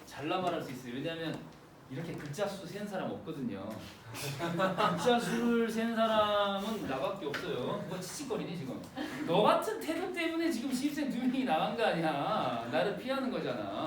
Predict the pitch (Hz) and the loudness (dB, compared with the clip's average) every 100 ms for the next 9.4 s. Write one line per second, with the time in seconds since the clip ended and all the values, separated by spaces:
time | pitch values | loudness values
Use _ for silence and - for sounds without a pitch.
0 | - - 302 320 349 - - - - - | -2 -4 -2 -2 -2 -10 -18 -20 -18 -18
1 | - - 165 156 - - - - - - | -18 -6 0 0 0 -8 -14 -18 -20 -20
2 | - - - 180 185 277 277 - 277 285 | -20 -20 -12 -4 2 6 4 2 -4 -2
3 | 269 202 233 202 196 185 170 170 175 160 | 0 2 2 4 2 2 -2 -4 -2 -2
4 | 131 - 170 156 139 160 165 156 123 131 | -2 0 -2 -2 -4 -4 -4 -4 -2 -2
5 | 135 123 170 - - 277 269 240 226 185 | -2 -2 -6 -6 -4 -2 0 -2 -2 -2
6 | 147 160 165 143 190 - - 165 170 170 | -4 -2 -2 -2 -4 -6 -8 -8 -8 -2
7 | 143 131 127 110 113 120 - - 196 - | 0 0 -2 -4 -6 -6 -8 -8 -8 -8
8 | 185 135 123 104 98 98 - 180 185 - | -6 -6 -6 -6 -6 -6 2 8 10 12
9 | 233 - 202 220 | 12 12 6 6